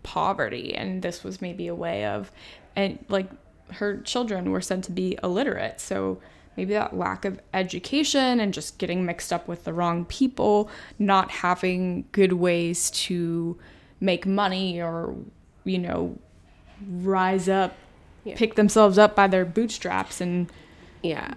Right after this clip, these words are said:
Speaker 2: I think you're
Speaker 1: make
Speaker 2: making a,
Speaker 1: money.
Speaker 2: I think you're making a really good point there, 'cause even now, like, thinking about the overpopulated prison system that we have, you know, people are getting arrested for selling drugs, people are getting arrested for this and that. At the end of the day, like, we can call them whatever we want, but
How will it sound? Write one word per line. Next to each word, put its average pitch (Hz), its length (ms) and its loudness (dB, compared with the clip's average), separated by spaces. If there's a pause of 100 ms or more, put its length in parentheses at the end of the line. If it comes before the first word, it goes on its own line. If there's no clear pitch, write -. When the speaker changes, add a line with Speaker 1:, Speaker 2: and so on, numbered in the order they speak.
Speaker 2:
I 208 100 4
think 262 220 2
you're 349 100 4
Speaker 1:
make 220 120 10
Speaker 2:
making 220 260 10
a, - 20 12
Speaker 1:
money. 208 400 8
Speaker 2:
I 180 60 2
think 220 200 -2
you're 269 80 4
making 196 240 2
a 175 60 2
really 156 240 0
good 151 140 -8
point 151 300 -2
there, 135 220 -2
'cause 156 480 -4 (440)
even 240 320 4
now, 131 300 2
like, - 560 -6 (600)
thinking 185 440 -2
about 151 600 0 (140)
the 143 680 -6
overpopulated 139 800 -2 (260)
prison 143 340 -2
system - 360 -4
that - 140 -4
we - 120 -6
have, 143 500 0 (800)
you 175 160 2
know, 131 140 2
people 143 280 -6
are 135 120 0
getting 135 240 -6
arrested 135 380 -8
for - 100 -18
selling 143 260 -8
drugs, 233 340 0
people 156 220 -4
are 139 60 -2
getting 135 220 -6
arrested 135 380 -8
for 147 140 -6
this 147 180 -8
and 139 160 -4
that. 135 240 -2
At - 100 -4
the 254 100 4
end 269 100 6
of 196 80 2
the 170 60 -2
day, 156 400 4
like, 139 320 -2
we 180 200 -4
can 151 240 -2
call 160 260 4
them 139 360 2
whatever 147 360 -2
we 139 140 -6
want, 139 380 0
but 147 280 0